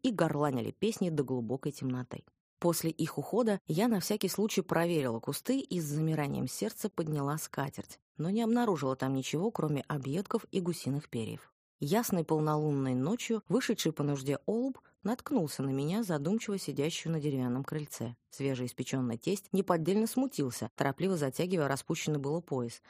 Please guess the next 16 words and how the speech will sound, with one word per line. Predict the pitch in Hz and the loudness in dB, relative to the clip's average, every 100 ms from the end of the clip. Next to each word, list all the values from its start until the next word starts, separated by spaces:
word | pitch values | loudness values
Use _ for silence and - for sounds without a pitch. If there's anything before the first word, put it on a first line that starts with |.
| - | -14
потоптался | - 135 139 - 123 - | -6 -2 0 0 -2 -4
в | 117 | -6
сенях, | 117 131 208 - - | -2 0 -2 -4 -4
кашлянул. | 143 - 202 190 175 156 - | 0 0 0 0 -2 -6 -10
«Э, | 120 117 101 - _ _ - - - | -6 -4 -4 -8 _ _ -20 -16 -10
госпожа | 131 139 147 | -4 0 0
ведьма, | 120 120 110 110 | 0 -2 -2 -4
вы | 95 127 127 | -6 -6 -8
в | - | -6
порядке? | 107 107 202 - 131 _ - _ - | -6 -4 -4 -6 -8 _ -20 _ -4
Не | 127 | -2
надо | 123 151 | 0 0
ли | 214 | -2
чего?» | - 139 120 - _ _ | -6 -6 -6 -8 _ _
«Нет, | - 208 147 110 | -4 -2 -2 -6
спасибо. | - 156 - 107 | -8 -8 -6 -8